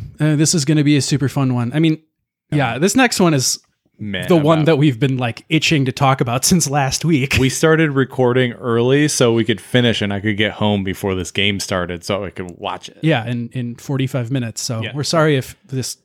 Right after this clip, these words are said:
Speaker 2: All of a
Speaker 1: series
Speaker 2: sudden it
Speaker 1: makes us
Speaker 2: ends.
Speaker 1: just, like,
Speaker 2: Yeah.
Speaker 1: cut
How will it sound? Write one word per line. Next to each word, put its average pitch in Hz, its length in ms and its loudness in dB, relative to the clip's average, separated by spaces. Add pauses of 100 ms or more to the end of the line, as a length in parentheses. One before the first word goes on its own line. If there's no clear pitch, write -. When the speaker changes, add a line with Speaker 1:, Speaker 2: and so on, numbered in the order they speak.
(440)
Speaker 2:
All 147 120 2
of 156 40 2
a 175 80 2
Speaker 1:
series 180 240 4
Speaker 2:
sudden 170 100 0
it - 20 4
Speaker 1:
makes - 120 0
us 180 60 0
Speaker 2:
ends. 165 120 2
Speaker 1:
just, - 220 -2
like, 139 260 0
Speaker 2:
Yeah. - 80 -12
Speaker 1:
cut 160 300 -2